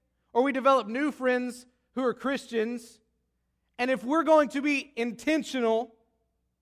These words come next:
we need to be cultivating and developing friends outside of the church circles.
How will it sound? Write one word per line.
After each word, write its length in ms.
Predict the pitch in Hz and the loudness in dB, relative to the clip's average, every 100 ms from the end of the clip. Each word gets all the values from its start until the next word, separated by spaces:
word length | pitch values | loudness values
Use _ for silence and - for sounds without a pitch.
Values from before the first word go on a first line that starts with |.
| _ _ _ _ | _ _ _ _
we 120 | 170 | -8
need 100 | 202 | -6
to 80 | 196 | -8
be 100 | 175 | -10
cultivating 720 | 165 208 202 196 165 160 156 | -10 -6 -4 -4 -6 -6 -8
and 120 | 151 143 | -12 -10
developing 520 | 139 160 156 151 143 | -6 -4 -4 -10 -16
friends 460 | - 170 147 135 123 | -12 -10 -10 -10 -10
outside 840 | 147 143 - 170 156 135 113 110 _ _ _ _ _ _ _ _ | -8 -8 -8 -4 -2 -2 -4 -10 _ _ _ _ _ _ _ _
of 120 | 123 | -20
the 60 | 120 | -20
church 360 | - 165 131 | -12 -10 -10
circles. 640 | - 107 _ 113 _ _ | -18 -20 _ _ _ _